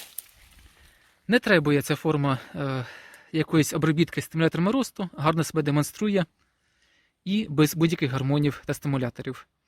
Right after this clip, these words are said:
Висить довго, не псується, має високі товарні показники, високі смакові показники. Там багато врожаю на кущику, просто далі не висвітляв лист. Ви бачите, завішено прекрасно. І з набором багаторічної деревини урожайність буде тільки збільшуватися.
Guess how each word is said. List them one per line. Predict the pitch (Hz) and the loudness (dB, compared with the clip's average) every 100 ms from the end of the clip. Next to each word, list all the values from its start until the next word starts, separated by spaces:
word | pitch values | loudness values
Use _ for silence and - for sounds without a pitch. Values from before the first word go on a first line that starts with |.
| _ _ _ _ _ _ _ _ _ - | _ _ _ _ _ _ _ _ _ 0
Висить | 240 - 220 | 0 4 2
довго, | 233 262 - 180 | 4 2 2 0
не | 156 | 0
псується, | - 147 190 185 143 | 2 2 2 0 -2
має | 131 139 | 0 2
високі | 147 - 160 - | 0 0 -2 0
товарні | 139 139 143 | 0 2 2
показники, | - 147 135 151 185 190 - 139 | -2 -6 -4 -4 -2 -4 -6 -8
високі | 139 - 139 135 123 _ | -8 -4 -4 -2 -6 _
смакові | - 147 143 170 | -2 -2 2 0
показники. | 180 175 160 156 165 151 _ _ _ _ _ _ _ _ _ | 0 -2 -2 -4 -4 -8 _ _ _ _ _ _ _ _ _
Там | - 180 | 0 2
багато | 180 170 151 | 4 4 2
врожаю | 156 151 180 | 0 2 0
на | 226 | 0
кущику, | 277 - 165 | -4 -4 -4
просто | 156 151 151 | -4 -4 -2
далі | 156 147 | -2 0
не | |
висвітляв | 156 160 175 226 185 | -2 -2 -4 -2 0
лист. | 143 131 - - _ - | -2 -4 -12 -20 _ -6
Ви | 143 | 0
бачите, | 143 135 139 | 0 0 -2
завішено | 156 190 - 143 | 0 0 0 -2
прекрасно. | 151 147 143 131 147 139 _ _ _ _ _ _ _ | -2 -4 -4 -8 -10 -12 _ _ _ _ _ _ _
І | 262 | -2
з | 214 160 | 0 2
набором | 147 143 156 151 | 2 4 4 4
багаторічної | 139 143 156 143 147 | 0 -2 -2 -2 -2
деревини | 147 151 175 | 0 2 0
урожайність | 185 143 135 156 127 | 0 -2 0 0 0
буде | 143 | -2
тільки | 139 143 | -2 -6
збільшуватися. | 127 131 - 131 127 - 127 | -6 -6 -6 -8 -10 -10 -12